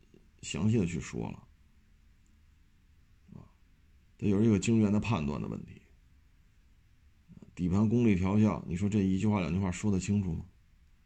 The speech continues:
啊，所以它只能是就这么着吧。你，你让它去解决这些问题，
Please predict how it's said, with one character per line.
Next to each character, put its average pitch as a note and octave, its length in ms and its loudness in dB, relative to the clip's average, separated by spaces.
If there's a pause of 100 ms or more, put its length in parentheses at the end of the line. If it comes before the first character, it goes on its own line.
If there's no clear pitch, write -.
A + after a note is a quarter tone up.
(640)
啊， - 100 -20 (1600)
所 A#2 180 2
以 C3 80 6
它 B2 240 4
只 G2 140 2
能 G#2+ 200 4
是 A2 280 4
就 A2 160 2
这 A2 100 4
么 G2 100 4
着 A#2 240 2
吧。 C2 380 -4 (100)
你， F2+ 180 -4 (200)
你 G2+ 120 2
让 A#2 200 0
它 B2 80 0
去 A2 160 0
解 E2+ 160 -2
决 F#2 100 0
这 G#2+ 80 2
些 A#2 80 2
问 A2+ 200 2
题， G2 440 2